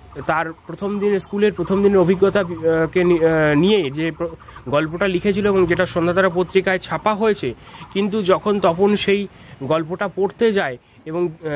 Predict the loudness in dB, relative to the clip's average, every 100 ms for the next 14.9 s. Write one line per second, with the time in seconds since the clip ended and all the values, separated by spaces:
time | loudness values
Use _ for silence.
0 | 0 0 0 0 2 2 2 2 0 0
1 | -4 -4 -6 -6 -4 -4 -4 -2 0 0
2 | -2 -4 -2 -4 0 -2 0 -2 -2 0
3 | 0 -2 -2 2 2 2 2 2 2 0
4 | 0 -4 -2 -2 -2 -4 -4 -4 -2 -4
5 | -2 -2 0 0 -2 -2 0 2 2 0
6 | -2 -4 -10 -20 -20 -2 -2 2 2 2
7 | -2 -18 -20 _ -2 2 2 2 -2 -20
8 | -8 -4 0 0 0 0 0 -2 -2 -2
9 | -4 -4 -4 -2 -4 -4 -6 -2 0 0
10 | 0 0 0 -2 -2 -4 _ -12 -6 -4
11 | 0 0 0 -2 -4 -4 -2 -2 -2 -4
12 | -2 0 0 -2 -4 -6 -6 -4 -6 -4
13 | -2 -2 -2 -2 -2 -2 -2 -4 -2 -2
14 | -2 -2 -4 -4 -6 -6 -6 -2 -4